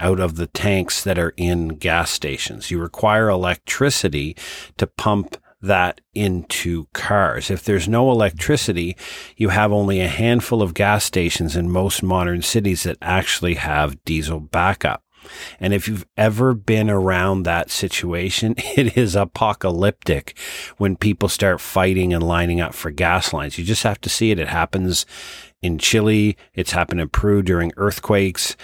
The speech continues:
It has happened in, in gasoline shortages at various places in the southern U S after a hurricane has struck through the Gulf of Mexico, Florida, or even the East Coast in the Carolinas. So this is not something that's out of the ordinary.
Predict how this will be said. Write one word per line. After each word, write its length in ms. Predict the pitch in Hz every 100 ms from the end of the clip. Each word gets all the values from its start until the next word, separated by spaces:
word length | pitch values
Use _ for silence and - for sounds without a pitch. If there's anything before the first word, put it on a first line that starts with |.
| - -
It 120 | - 92
has 200 | 98 90
happened 380 | 95 - 95
in, 180 | 82 85
in 180 | 85 82
gasoline 600 | 87 90 87 87 92 95
shortages 760 | 90 104 95 92 85 92 90 80
at 160 | 82 76
various 400 | 87 85 85 80
places 540 | - 85 85 - 87
in 60 | 82
the 80 | 78
southern 440 | - 87 87 85
U 240 | 85 85
S 320 | 85 104 - -
after 580 | 82 85 - 82 78 -
a 80 | 80
hurricane 560 | 98 101 104 - 98
has 220 | 85 90 -
struck 480 | - 95 101 - - - - - -
through 160 | - 87
the 80 | 80
Gulf 300 | 92 90 87
of 40 |
Mexico, 540 | 90 90 - - 92
Florida, 460 | 85 - 85 85 90
or 100 | 85
even 320 | 87 92 85
the 80 | 85
East 280 | 82 85 -
Coast 460 | - 95 87 -
in 80 | 87
the 80 | 82
Carolinas. 840 | - 92 87 87 110 123 65 - - - - - -
So 160 | -
this 220 | 104 120 135
is 120 | 98
not 260 | 117 127
something 360 | - 117 107 101
that's 180 | 95 95
out 140 | 92
of 120 | 87
the 100 | 82
ordinary. 480 | 98 110 104 82 69